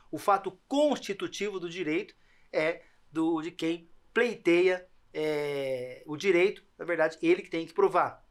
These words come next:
E o fato modificativo, extintivo do direito, a quem cabe essa prova. Então, nós estudamos ali o ônus da prova e também a distribuição na Justiça do Trabalho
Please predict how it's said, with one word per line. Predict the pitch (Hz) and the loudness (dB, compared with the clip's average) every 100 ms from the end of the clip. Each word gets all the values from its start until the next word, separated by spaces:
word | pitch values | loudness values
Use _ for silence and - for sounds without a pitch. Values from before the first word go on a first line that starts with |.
| _ | _
E | 294 | -4
o | 320 | -2
fato | - 226 226 196 | 2 2 2 -2
modificativo, | 185 180 - 165 127 - 202 214 131 | 0 0 -2 -6 -6 -6 -6 -6 -8
extintivo | 139 - 143 - 180 208 143 135 - - - | -12 -12 -14 -8 -4 -4 -4 -8 -8 -20 -20
do | 160 | -12
direito, | 156 147 151 170 - - | -6 -2 -2 -4 -10 -10
a | 156 | -10
quem | - 190 | -8 -10
cabe | - 147 156 170 - _ - | 0 2 2 -4 -16 _ -10
essa | 135 - | -6 -6
prova. | - 170 156 117 - _ _ | -2 2 2 2 -12 _ _
Então, | 240 269 269 _ | 0 0 -2 _
nós | 175 196 | 0 0
estudamos | 196 240 180 240 294 220 | 0 -6 4 4 4 0
ali | 180 190 220 - | 0 -2 -6 -8
o | 180 | -2
ônus | 180 175 | -2 -2
da | 156 | -4
prova | 143 165 196 208 | 0 4 4 2
e | |
também | 208 185 202 214 | 0 0 0 2
a | 240 | 0
distribuição | 220 226 - 214 180 - - 240 262 | 0 -8 -6 -6 -8 -4 2 4 4
na | 208 | 0
Justiça | 170 - 156 | -4 -8 -12
do | 156 | -4
Trabalho | 175 147 165 180 | -2 2 2 2